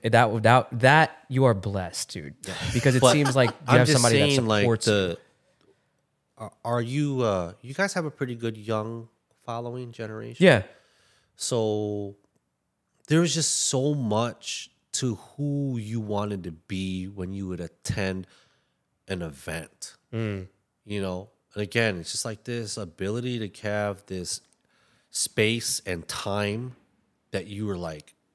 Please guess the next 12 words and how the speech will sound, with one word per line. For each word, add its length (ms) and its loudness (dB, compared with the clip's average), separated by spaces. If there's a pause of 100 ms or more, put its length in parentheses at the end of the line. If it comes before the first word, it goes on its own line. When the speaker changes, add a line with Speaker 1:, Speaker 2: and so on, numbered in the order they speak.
(200)
Speaker 2:
"This 200 -8
is 80 -12
the 120 -12
time. 580 -6 (140)
Like, 160 -12 (160)
I 140 -8 (140)
gotta 260 -4
be 240 -8
able 180 -6
to 80 -10
fucking 440 -10
represent 520 -8